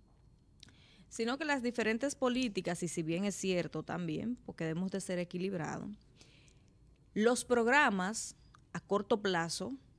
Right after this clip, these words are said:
y sobre todo cuando hablamos de programas que se supone que son integrales, como el de la transformación de la Policía Nacional, el programa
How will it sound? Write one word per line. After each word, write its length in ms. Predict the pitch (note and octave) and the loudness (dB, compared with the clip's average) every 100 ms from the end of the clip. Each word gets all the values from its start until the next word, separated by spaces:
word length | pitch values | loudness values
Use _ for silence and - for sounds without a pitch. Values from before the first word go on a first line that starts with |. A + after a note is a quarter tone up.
| - - - - - - | -20 -20 -20 -20 -14 -8
y 60 | |
sobre 320 | - F#3 F3 | -2 -2 -2
todo 360 | - F3+ G#3+ C4 - - - - _ - | -2 0 0 -4 -12 -20 -20 -20 _ -8
cuando 220 | D#3+ E3 | -4 -2
hablamos 320 | E3+ F#3 A#3 | 0 2 2
de 80 | F#3+ | 2
programas 640 | F3 E3+ E3+ F#3 A#3 A#3+ | 0 -2 2 2 0 -2
que 80 | F3 | -4
se 100 | D#3+ | -4
supone 460 | E3+ - F3+ A3 | -6 -4 -2 -2
que 120 | - F3 | -4 -4
son 380 | - G3+ E3 | -2 -2 -2
integrales, 880 | E3+ - D#3+ F#3 F#3+ D#3+ D#3 - - - - - _ _ _ _ - _ _ - _ - _ _ - - | -6 -6 -4 0 0 0 -6 -10 -14 -20 -20 -20 _ _ _ _ -20 _ _ -20 _ -20 _ _ -20 -14
como 220 | - E3+ | -6 -2
el 140 | F3 E3+ | 0 2
de 260 | E3 D#3 - - - C#3 | 0 0 -8 -20 -20 -6
la 300 | E3+ F#3 F3 | 4 6 6
transformación 1200 | F3+ F3 E3+ - - F3+ F3 E3 - G#3+ C4 D#4 B3+ | 2 -2 -2 -6 -4 -4 -2 -4 0 6 8 10 8
de 100 | F#3 | 6
la 120 | D#3+ | 4
Policía 640 | - D#3+ D#3 - F3 F#3 | 2 0 0 -2 -2 -2
Nacional, 800 | F3+ E3+ D#3 D3+ E3+ G3+ D#3+ - - - - - - - | -2 -6 -6 -6 -4 -4 -6 -8 -14 -20 -20 -20 -20 0
el 180 | F#3+ - | 0 0
programa 960 | F3+ F#3 F3+ G#3+ C4 A3+ F#3+ G3+ C4+ | 0 2 8 10 12 10 6 4 0